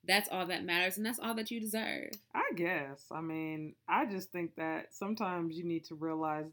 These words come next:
Speaker 2: that, you know, you, there is a, I mean, there i-, there is, I, I'm not saying that there, that, that you shouldn't shoot your shot and you shouldn't want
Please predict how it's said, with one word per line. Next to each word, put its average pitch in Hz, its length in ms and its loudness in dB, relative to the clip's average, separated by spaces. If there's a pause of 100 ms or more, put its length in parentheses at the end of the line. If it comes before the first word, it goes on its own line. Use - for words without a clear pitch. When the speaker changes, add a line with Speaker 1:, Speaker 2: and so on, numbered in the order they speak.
Speaker 2:
that, 147 380 -4 (500)
you 170 140 0
know, 156 260 0
you, 165 640 0 (500)
there 175 340 0
is 180 500 2
a, 165 600 2 (420)
I 226 80 4
mean, 277 200 6
there 285 140 4
i-, 294 280 2
there 277 260 4
is, 277 300 0 (320)
I, 302 140 8
I'm 359 120 4
not 415 220 8
saying 311 160 6
that 285 160 4
there, 233 320 2
that, 196 360 2
that 202 200 2
you 285 80 6
shouldn't 202 340 2
shoot 247 380 2
your 254 140 4
shot 233 380 6
and 185 160 0
you 208 80 0
shouldn't 180 520 0 (280)
want 202 500 2